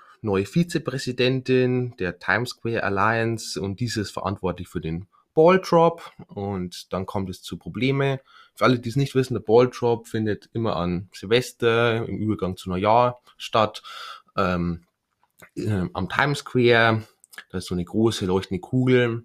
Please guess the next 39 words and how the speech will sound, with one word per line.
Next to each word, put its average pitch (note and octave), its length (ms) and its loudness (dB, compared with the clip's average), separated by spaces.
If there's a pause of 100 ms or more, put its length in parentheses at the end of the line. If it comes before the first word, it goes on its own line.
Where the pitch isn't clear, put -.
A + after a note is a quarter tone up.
Ich - 100 -20
weiß A#2+ 160 2
nicht, A#2+ 100 2
ob G2+ 60 -2
es, - 80 -6
ob G2+ 120 -2
es - 140 -10
mittlerweile G#2+ 320 0
noch G2+ 80 -4
stattfindet. A#2+ 480 -4
Ich G2 100 -16
denke G2+ 200 -4
mal F#2+ 100 -6
schon. A2+ 240 -6 (320)
Und G2+ 320 2
das G#2 140 0
ist G2+ 100 -6
halt F#2+ 100 -2
so G2 100 -4
dieses F#2 300 -2
große - 360 -2
Highlight. F#2+ 300 2
Da F2 40 -10
kommt F#2 240 -4
dann D2+ 80 -2
ein D2+ 60 -8
Countdown, A2 840 4 (460)
eben F#2 400 -2 (320)
zehn G2+ 200 0
Sekunden G#2+ 440 -2
oder F#2+ 160 2
so G2 180 -2
vor, F2+ 580 0
oder F#2+ 140 2
eine F#2+ 140 2
Minute, A2+ 300 0
glaub G2 200 -2
ich, F#2 80 -8
vor F#2 320 2